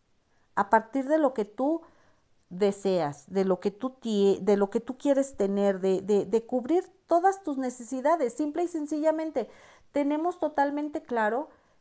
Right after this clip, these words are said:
que como seres espirituales no necesitamos nada, no ocupamos nada. Nuestro ser realmente está bien, está en paz. Él no ocupa nada para ser feliz.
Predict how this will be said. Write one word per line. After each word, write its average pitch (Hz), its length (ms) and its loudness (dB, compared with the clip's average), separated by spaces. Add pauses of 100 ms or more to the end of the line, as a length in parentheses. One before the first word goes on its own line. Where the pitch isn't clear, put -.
(120)
que - 160 -6
como 233 320 0
seres 302 540 2
espirituales 196 1200 -6 (880)
no 240 180 -4
necesitamos 294 840 -8
nada, 240 600 -6 (260)
no 233 220 -2
ocupamos 302 640 0
nada. 277 360 2
Nuestro 240 440 -4
ser 269 320 2
realmente 311 680 0 (640)
está 240 360 -2
bien, 277 480 -4 (100)
está 220 300 -6
en 262 160 -4
paz. 277 560 -2 (280)
Él 277 220 -2
no 320 100 0
ocupa 302 420 -6
nada 294 440 -4
para 233 200 -4
ser 214 220 -8
feliz. - 580 -16